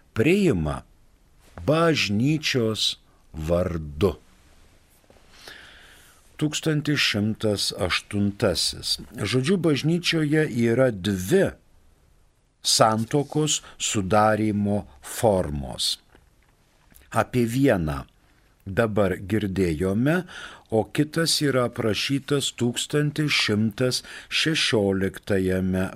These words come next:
kanone. E, tai bus, čia yra ordinarinis, o šešioliktame ekstraordinarinis santuokos sudarymo būdas.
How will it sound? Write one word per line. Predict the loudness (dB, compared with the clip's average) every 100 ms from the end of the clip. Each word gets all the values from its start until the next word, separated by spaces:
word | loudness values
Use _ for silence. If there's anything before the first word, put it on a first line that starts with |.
| -8
kanone. | -2 0 0 0 0 0 -2
E, | -6 _ -18 -16 -14 -16 -18 -20 _ -8 -4 -4 -6 -10 _ _
tai | 2 2 4 2 0 -4 -14 _
bus, | -4 0 0 0 -4 -6 -14 -20 -8
čia | 0 4
yra | 4 2 2
ordinarinis, | 2 4 2 2 2 4 2 2 0 0 0 0 -2 -4 -18 -12
o | -4 0
šešioliktame | 0 0 0 2 2 0 0 0 2 0 0 -6 -10
ekstraordinarinis | 0 0 2 -2 0 0 0 2 0 0 0 0 2 2 2 2 2 0 0 -2
santuokos | -2 0 2 2 0 0 -2 0 -2 0 -4
sudarymo | -4 -4 0 2 2 2 0 0
būdas. | 0 0 -2 -4 -6 -8